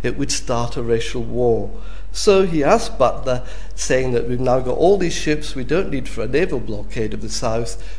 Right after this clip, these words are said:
couldn't we use them all to take all these empty ships, to take all these blacks, freed blacks, veterans and all, and send them back to Africa after all? Uh, Douglas, uh, sorry, General Butler said he looked into this, but he didn't think there were enough ships.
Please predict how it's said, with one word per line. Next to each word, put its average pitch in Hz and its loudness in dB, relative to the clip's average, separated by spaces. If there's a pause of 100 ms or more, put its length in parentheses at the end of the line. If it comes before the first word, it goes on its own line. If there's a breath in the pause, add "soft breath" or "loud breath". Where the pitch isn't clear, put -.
(160 loud breath)
couldn't 170 0
we 160 -2
use 151 -2
them 113 -2
all 110 -2 (200 loud breath)
to - -2
take 117 -2 (340)
all 160 4
these 185 0
empty 117 0
ships, 117 -2
to - -2
take 117 -2
all 196 0
these 135 0
blacks, - -2 (160)
freed 180 0
blacks, 120 0
veterans 117 0
and 120 -2
all, 113 0 (380 loud breath)
and 156 0
send 123 0
them 120 -2
back 113 -2
to 135 -2
Africa 117 -2 (100)
after 113 -2
all? 120 2 (560 loud breath)
Uh, 110 -2 (520)
Douglas, 123 0
uh, 123 0
sorry, 120 0
General 123 0 (300 loud breath)
Butler 139 2
said 113 0 (220)
he 135 -2
looked 147 0
into 110 -2
this, 104 -2
but - -4
he 127 -4
didn't 127 -2
think 117 -2
there 113 -2
were 113 -2
enough 107 -2
ships. - -2